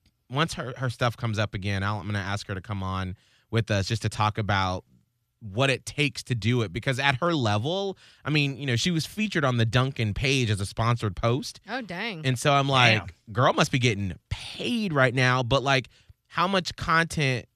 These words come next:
Speaker 1: then do you have to pump out when you get to that level? Because, I mean, it's
Speaker 2: Probably
Speaker 1: sort of
Speaker 2: a
Speaker 1: like doing
Speaker 2: lot.
Speaker 1: a radio show.
Speaker 2: It's
Speaker 1: We're
Speaker 2: a
Speaker 1: like,
Speaker 2: lot.
Speaker 1: we've gotta do four hours of content every single day, five days a week.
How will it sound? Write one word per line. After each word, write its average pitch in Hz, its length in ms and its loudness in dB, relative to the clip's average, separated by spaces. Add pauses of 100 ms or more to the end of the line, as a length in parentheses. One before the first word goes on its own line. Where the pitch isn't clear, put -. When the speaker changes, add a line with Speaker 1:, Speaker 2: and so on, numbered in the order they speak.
(220)
Speaker 1:
then 120 300 0
do 110 120 0
you 127 300 0
have 127 240 0
to 110 100 -4
pump 123 380 -2
out 104 400 0 (360)
when 120 280 2
you 120 160 4
get 110 220 -2
to 117 140 -2
that 110 420 0
level? 98 500 0
Because, 110 300 0
I - 20 2
mean, 220 140 2
it's 285 100 0
Speaker 2:
Probably 262 140 6
Speaker 1:
sort 247 100 6
of 233 60 2
Speaker 2:
a - 20 0 (100)
Speaker 1:
like 208 140 4
doing 196 120 2
Speaker 2:
lot. 151 100 0
Speaker 1:
a - 20 2
radio 143 400 0
show. 92 220 -4
Speaker 2:
It's 101 100 -2
Speaker 1:
We're 131 60 2
Speaker 2:
a - 20 2
Speaker 1:
like, 151 200 4
Speaker 2:
lot. 139 120 -10 (400)
Speaker 1:
we've 147 240 -2
gotta 196 240 4
do 202 320 0
four 185 260 2
hours 175 240 4
of 156 100 -4
content 180 540 0
every 147 260 -2
single 131 340 -2
day, 110 400 -2
five 135 240 2
days 127 180 0
a 107 60 -2
week. 117 400 -4